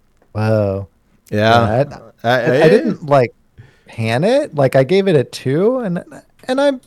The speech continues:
Speaker 1: feel comfortable doing that. Like, if I'm wrong, then honestly, with this one, I hope I'm not wrong. <laughs>
Speaker 2: Right. Well, and I don't know. I think this is definitely one that people are going to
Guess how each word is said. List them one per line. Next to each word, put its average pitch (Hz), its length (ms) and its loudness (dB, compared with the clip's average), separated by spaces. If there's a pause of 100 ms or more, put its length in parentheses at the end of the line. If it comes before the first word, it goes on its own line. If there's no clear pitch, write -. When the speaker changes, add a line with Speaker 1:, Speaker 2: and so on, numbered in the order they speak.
Speaker 1:
feel 247 240 0
comfortable 196 640 -2 (300)
doing 143 300 2
that. 220 280 0 (100)
Like, 113 280 0 (1500)
if 202 160 0
I'm 180 180 4
wrong, 214 640 2
then 143 400 0 (500)
honestly, 208 440 0
with 151 140 0
this 143 180 0
one, 208 100 0
I 113 100 0
hope 165 360 -2
I'm 110 160 0
not 156 300 4
wrong. - 460 -6
<laughs> - 40 -20 (360)
Speaker 2:
Right. 113 600 2 (160)
Well, 139 300 4
and 147 180 0
I 170 100 2
don't 180 240 0
know. 101 240 0
I 107 100 2
think 180 180 -2
this 220 200 -2
is 240 180 -2
definitely 151 480 -2
one 113 380 -4
that 104 260 -4
people 107 520 -8
are 92 140 -8
going 98 520 -10
to 90 640 -10